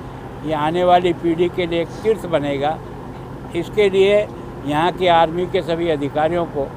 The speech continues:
विशेष रूप से धन्यवाद, क्योंकि मैं पहले भी आया हूँ, उस समय इसको देखकर मन को दुख होता था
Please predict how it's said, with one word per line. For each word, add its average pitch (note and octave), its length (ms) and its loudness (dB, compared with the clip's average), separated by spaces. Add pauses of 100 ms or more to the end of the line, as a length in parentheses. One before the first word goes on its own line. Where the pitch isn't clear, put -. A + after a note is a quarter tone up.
(400)
विशेष A3 340 0
रूप F#3 220 -2
से F3 100 0
धन्यवाद, D3+ 520 0
क्योंकि G3 280 -2
मैं F#3 300 0
पहले D#3+ 400 2
भी G#3 140 0
आया F#3+ 240 6
हूँ, G3+ 200 2 (540)
उस F3 160 -8
समय G3+ 240 0
इसको G3 360 2
देखकर F3+ 420 0
मन E3+ 280 0
को F#3+ 100 -2
दुख F#3 260 -4
होता D#3 280 0
था C#3 200 -2